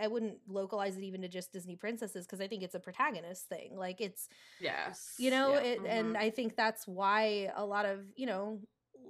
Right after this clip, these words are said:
Speaker 1: people who feel ostracized or sort of left out of the conversation about what's good or positive, um,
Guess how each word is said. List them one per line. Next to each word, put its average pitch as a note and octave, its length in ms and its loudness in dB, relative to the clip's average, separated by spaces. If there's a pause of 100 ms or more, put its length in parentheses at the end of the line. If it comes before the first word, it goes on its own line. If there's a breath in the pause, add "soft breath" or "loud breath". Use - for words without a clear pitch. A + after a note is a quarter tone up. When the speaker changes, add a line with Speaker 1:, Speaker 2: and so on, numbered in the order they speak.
Speaker 1:
people G#3+ 680 -2
who A#3+ 240 0
feel B3 760 0
ostracized F#3 960 0
or F#3+ 120 -4
sort G3 220 -2
of F#3 80 -8
left F#3+ 500 -2
out F#3+ 320 2
of F3+ 480 -4
the G3 160 -2
conversation F#3+ 680 -2
about F3+ 300 0
what's - 560 -4
good G3+ 240 2
or F#3 80 -2
positive, F#3+ 800 0 (420 soft breath)
um, G3 460 2